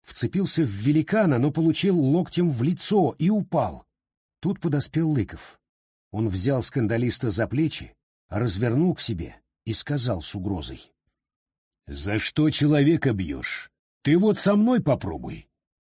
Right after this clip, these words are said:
«Ах, вы заодно! Ну, получи!» Обиженный картёжник замахнулся, но ударить не успел. Алексей стремительно нанёс ему правой рукой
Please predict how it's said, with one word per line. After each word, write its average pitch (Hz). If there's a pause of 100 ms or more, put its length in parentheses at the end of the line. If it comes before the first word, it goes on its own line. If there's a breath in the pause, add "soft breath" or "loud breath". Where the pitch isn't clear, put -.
(340)
«Ах, 233
вы 240
заодно! 247 (540)
Ну, 370
получи!» 135 (1120)
Обиженный 170
картёжник 156
замахнулся, 156
но 175
ударить 185
не 147
успел. 120 (640)
Алексей 117
стремительно 127
нанёс 143
ему 143
правой 131
рукой 135